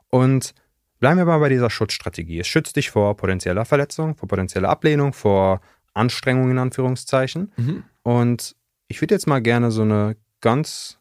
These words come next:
Speaker 1: äh, nüchterne, sachliche Kosten-Nutzen-Rechnung mit dir machen. Was ist der Nutzen davon, von dieser Schutzstrategie?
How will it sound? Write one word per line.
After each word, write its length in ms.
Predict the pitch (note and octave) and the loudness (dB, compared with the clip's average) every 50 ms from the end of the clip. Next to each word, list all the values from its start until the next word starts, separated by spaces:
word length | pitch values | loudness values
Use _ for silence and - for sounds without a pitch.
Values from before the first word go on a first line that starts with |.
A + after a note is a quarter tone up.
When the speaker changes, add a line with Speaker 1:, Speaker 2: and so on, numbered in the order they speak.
| _ _ _ _ _ _ _ _ _ - | _ _ _ _ _ _ _ _ _ -8
Speaker 1:
äh, 60 | - A2 | -6 -4
nüchterne, 680 | G#2+ G#2+ G2+ G2+ G2 F2+ G#2+ A#2+ A2+ - - A2+ A2 | -2 0 0 -2 0 0 0 0 0 0 0 0 2
sachliche 340 | G#2 A2 - - G#2+ - A2+ | 0 0 -2 -4 -6 -8 -6
Kosten-Nutzen-Rechnung 840 | - B2+ A#2 - - D3+ F3+ - - - A2 G2 F#2 F#2 - F#2 F2+ | -4 -4 -4 -2 -2 -4 -4 -2 -2 -2 -2 -2 -2 -4 -4 -6 -6
mit 120 | F2+ F2 - | -6 -6 -6
dir 80 | F#2 | -6
machen. 240 | F2+ F#2 F#2 F#2+ G2+ | -6 -6 -6 -4 -2
Was 120 | C3 D#3+ | -2 -2
ist 120 | G3 F#3+ - | -2 -2 -2
der 100 | G3 D#3+ | -2 -2
Nutzen 420 | D#3+ G#3+ - - - - B2+ G#2 | -2 -2 -4 -6 -4 -2 -2 0
davon, 320 | G2 F#2+ F#2 - F#2 F#2+ G2 | 0 0 0 -2 -4 -6 -4
von 80 | - G#2 | -2 -4
dieser 160 | G2 F#2 F#2 | -2 -2 -4
Schutzstrategie? 720 | - - F#2 - - - - F#2+ F#2+ F2+ - - - G#2 | -6 -8 -8 -10 -10 -10 -10 -10 -10 -10 -12 -14 -16 -18